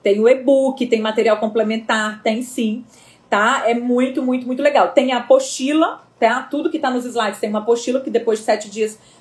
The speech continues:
vocês recebem essa apostila e lá na frente vocês vão começar a receber, ah, o e-book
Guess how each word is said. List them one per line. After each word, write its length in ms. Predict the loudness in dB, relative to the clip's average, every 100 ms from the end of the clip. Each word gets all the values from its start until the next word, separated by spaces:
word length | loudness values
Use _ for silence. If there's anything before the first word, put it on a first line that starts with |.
| -8
vocês 240 | 0 2
recebem 380 | 2 4 2 2
essa 120 | -2
apostila 460 | 0 -2 -2 -2 0
e 40 |
lá 120 | 0
na 160 | -2 -2
frente 260 | 0 -2
vocês 240 | -4 -4 -2
vão 120 | -2
começar 320 | -4 -4 -4
a 20 |
receber, 640 | -2 0 0 2 2 2 -2 -20 -20 -2
ah, 1080 | 2 2 2 -2 -2 -4 -4 -2 -2 -2 -4 4
o 80 | 4
e-book 840 | 4 2 2 4 2 0 -4 -4